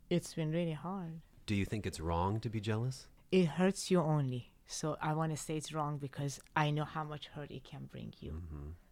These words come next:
Speaker 1: As a human being, nothing else, it just hurts you. And for that reason, it's, it's evil for the soul.
Speaker 2: We have to start from the top. So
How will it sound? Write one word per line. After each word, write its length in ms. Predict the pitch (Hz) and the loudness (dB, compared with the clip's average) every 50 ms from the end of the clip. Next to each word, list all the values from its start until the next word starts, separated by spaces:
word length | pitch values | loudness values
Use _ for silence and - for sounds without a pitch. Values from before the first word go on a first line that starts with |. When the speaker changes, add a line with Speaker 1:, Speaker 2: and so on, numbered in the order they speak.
| - - - | -18 -4 0
Speaker 1:
As 160 | - 143 135 147 | 0 0 0 0
a 40 | |
human 380 | 139 139 160 160 156 143 143 143 | 0 0 0 0 0 0 -2 -2
being, 200 | - 139 147 156 | -4 -4 -2 0
nothing 420 | 170 170 180 - - 196 185 175 165 | 0 0 0 0 -2 -2 0 0 0
else, 160 | 165 - - | -2 -2 -4
it 80 | - 139 | -10 -8
just 240 | - 147 139 - - - | -8 -8 -10 -10 -12 -14
hurts 320 | - 139 - - - - | -14 -14 -14 -16 -18 -18
you. 60 | - - - - | -18 -16 -10 -8
And 160 | 143 143 - | -8 -8 -8
for 180 | - 147 143 139 | -6 -6 -6 -6
that 280 | 143 143 143 147 147 | -4 -6 -6 -6 -6
reason, 400 | 156 139 143 151 - 131 135 - - - | -8 -8 -8 -8 -8 -8 -8 -8 -8 -8
it's, 400 | 160 143 - - - - - - - - | -8 -8 -6 -6 -8 -8 -8 -12 -12 -8
it's 340 | - 143 - - - - - - | -8 -8 -8 -8 -12 -12 -8 0
evil 460 | - 156 151 143 - - - 143 - - - | 2 2 2 2 0 -2 -4 -4 -4 -12 -20
for 300 | - - - - 160 156 | -20 -12 4 6 6 6
the 100 | - 139 | 8 6
soul. 500 | - - - 165 202 190 180 180 180 160 - - - | 2 4 6 6 6 6 6 4 2 -2 -4 -6 -2
Speaker 2:
We 100 | 90 95 | 2 2
have 120 | 92 90 | 2 4
to 80 | - 90 | 2 0
start 260 | - - 90 85 78 | 2 4 2 2 4
from 100 | - 80 | 2 0
the 60 | 73 69 | 0 0
top. 360 | - - 71 67 65 - - | 0 -2 -2 -2 -2 -4 -4
So 260 | - 82 78 78 76 | 0 2 2 2 2